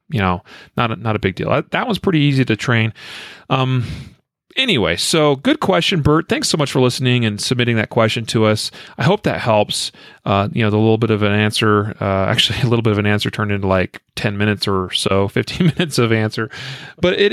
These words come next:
it is a very valid and important, uh, a topic that I know many newer C C W ers especially, uh, they, they wonder those same things. So I hope this was a help for them. Here's our next question. This is from Jesse.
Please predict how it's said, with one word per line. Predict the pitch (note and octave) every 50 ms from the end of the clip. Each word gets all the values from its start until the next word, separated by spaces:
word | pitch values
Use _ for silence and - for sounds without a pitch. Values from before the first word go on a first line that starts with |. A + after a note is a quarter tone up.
| - -
it | A3+ C4+
is | D#4 D4+
a | D#4 A3+
very | D#3 D#3 D#3+ E3 E3 D#3
valid | C3 C3 A#2+ B2+ C3 C3 C3 B2+
and | A#2 A#2
important, | A2+ G#2+ - - C3+ B2 A#2 A2+ A2+ A2 G#2+ - _ - -
uh, | - A2 G#2 G#2 G2+ G#2+ G#2 - _ _ _ _ -
a | - A2 G#2
topic | - - A#2 G#2+ G#2+ - G#2+ F2+ - - - - -
that | A2 G2+ G2 - - _ -
I | - A#2
know | B2 B2 A#2 A#2+
many | A#2+ B2+ C3 C#3+ C#3 C3+ B2+
newer | B2 B2 C3 D3+ E3 F#3 F3+ D3+ C#3
C | C3 - - C3
C | A2+ -
W | A#2+ B2 A#2 A#2 A#2 A2+
ers | A2 A2 A2
especially, | G#2+ - - B2+ B2 - - A#2+ A2 G#2+ G#2+ - - - - - - _ -
uh, | - - - - B2 - _ -
they, | - C#3
they | C#3 C#3+ C#3+
wonder | C#3+ D#3 D#3+ D#3 D3
those | C#3+ C3 B2
same | - C3 A2+ G#2+
things. | - G2 F#2 E2 -
So | - - G#2+
I | G2+
hope | A#2+ C#3 -
this | - B2+ B2+
was | A#2 G#2+
a | G#2+
help | A2 G#2 -
for | - G#2+
them. | F2+ E2+ - _ _ _ _ _ _ _ _ _ _ _ _ - -
Here's | - G3 G#3 G#3
our | G3+ F3
next | D3+ C3+ - -
question. | - A#2 G#2 - - A2 - - - - - -
This | - F#3 -
is | G3+ -
from | - D3 A#2+ A2 G#2
Jesse. | - - C3 C3+ D3+ - - F#3 F#3+ G#3 G3